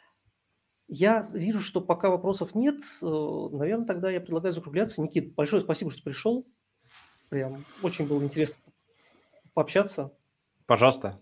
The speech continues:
Speaker 2: очень, очень рад вас видеть.
Speaker 1: Логично. Э, это был Moscow Python подкаст. Э, здесь говорят о Python. Мы, э, выходим при поддержке курсов Learn Python.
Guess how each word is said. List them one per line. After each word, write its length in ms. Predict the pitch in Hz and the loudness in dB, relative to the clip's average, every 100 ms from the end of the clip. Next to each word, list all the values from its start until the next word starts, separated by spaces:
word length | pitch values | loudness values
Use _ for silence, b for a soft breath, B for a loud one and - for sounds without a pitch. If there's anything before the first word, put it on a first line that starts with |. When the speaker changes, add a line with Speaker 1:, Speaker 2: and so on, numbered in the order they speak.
| - | -14
Speaker 2:
очень, 460 | - 110 107 104 - | 0 0 2 2 2
очень 280 | 120 - 98 | 0 4 4
рад 160 | 107 | 4
вас 160 | 95 - | 0 -4
видеть. 340 | 87 87 - _ _ _ _ _ _ 135 127 - _ _ | -8 -10 -18 _ _ _ _ _ _ -18 -18 -20 _ _
Speaker 1:
Логично. 560 | 143 139 139 139 - 175 - b b b b b b b - | -10 -8 -8 -12 -14 -16 -20 b b b b b b b -8
Э, 240 | 175 170 165 _ _ - - | -4 -4 -6 _ _ -20 0
это 180 | 214 214 | 2 4
был 440 | 202 214 190 - 170 | 6 6 6 2 2
Moscow 320 | 180 196 190 | 4 4 2
Python 260 | 190 180 170 | 2 2 0
подкаст. 640 | 170 170 247 - - - - | 0 2 0 0 -10 -18 -4
Э, 140 | 147 | -2
здесь 200 | 135 156 | 0 0
говорят 220 | 151 151 151 | 4 4 4
о 60 | |
Python. 360 | 151 226 165 147 | 2 2 0 -2
Мы, 440 | 139 151 147 135 | 0 0 0 -2
э, 40 | 139 | -2
выходим 1800 | 147 139 139 139 139 143 135 139 139 147 165 - 175 156 160 160 143 135 | -2 0 -2 -2 -2 -2 -4 -4 -4 -6 -8 -10 -6 -4 2 2 2 -2
при 200 | - 147 | -2 -2
поддержке 920 | 143 143 147 143 - - 135 131 131 - | 0 0 2 0 -2 -8 -6 -4 -6 -6
курсов 440 | - 147 - 143 - | -4 -4 -4 -8 0
Learn 200 | 151 151 | 0 4
Python. 420 | 226 277 269 240 | 4 4 0 -2